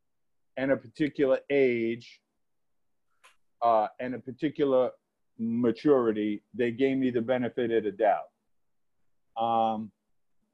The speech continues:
everything at W W E is a test. Everything is a test. They're always testing you. They're always ribbing you. They're always messing with you.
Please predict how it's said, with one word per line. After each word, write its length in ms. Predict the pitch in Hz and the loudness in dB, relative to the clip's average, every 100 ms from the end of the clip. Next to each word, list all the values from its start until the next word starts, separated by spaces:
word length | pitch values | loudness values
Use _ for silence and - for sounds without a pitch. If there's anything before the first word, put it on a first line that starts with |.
| _ _ _ _ _ _ _ _ - | _ _ _ _ _ _ _ _ 0
everything 600 | 180 185 208 208 196 170 | 2 2 -4 -6 -6 -6
at 120 | 127 | -4
W 340 | 156 151 147 | -4 -2 -6
W 460 | 131 147 135 131 131 | -2 0 0 -2 -2
E 100 | 135 | -2
is 140 | 123 | -4
a 60 | 107 | -10
test. 640 | - 135 104 - - _ _ _ _ 143 | -4 -2 -2 -6 -20 _ _ _ _ 0
Everything 600 | 165 175 156 147 143 135 | 4 4 2 -4 -4 -4
is 140 | 117 | -6
a 80 | 117 | -4
test. 320 | - 110 - | 0 0 0
They're 240 | 120 123 147 | 0 4 6
always 340 | 160 156 - | 4 2 0
testing 440 | - 135 - 110 | 2 2 0 -8
you. 160 | 98 92 | -8 -2
They're 260 | 104 113 135 | 0 2 2
always 320 | 143 139 117 | 0 -4 -6
ribbing 460 | 131 143 117 104 | -4 -2 -2 -6
you. 180 | 95 90 - _ _ _ _ _ - | -6 -8 -10 _ _ _ _ _ -4
They're 260 | 117 120 | -2 2
always 840 | 139 147 143 143 139 135 135 113 _ | 4 4 2 0 0 -2 -4 -10 _
messing 520 | 117 143 147 - 120 110 | -4 0 0 0 -4 -2
with 160 | 101 - | -2 -4
you. 180 | 90 | -6